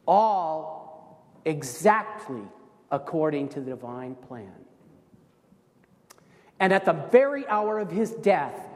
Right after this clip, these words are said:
that curtain that we talked about between the holy place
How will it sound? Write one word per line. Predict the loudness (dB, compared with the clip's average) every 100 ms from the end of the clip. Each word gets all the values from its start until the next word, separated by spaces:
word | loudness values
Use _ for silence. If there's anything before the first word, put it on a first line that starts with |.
| -20 0
that | 6 6 4 -2
curtain | 2 2 2 0
that | 0
we | -2
talked | -4 0 0 0 -2
about | 0 0 0 -6 -12 0
between | 2 4 4 4
the | 2
holy | 4 2 2 -2
place | 2 2 2 -2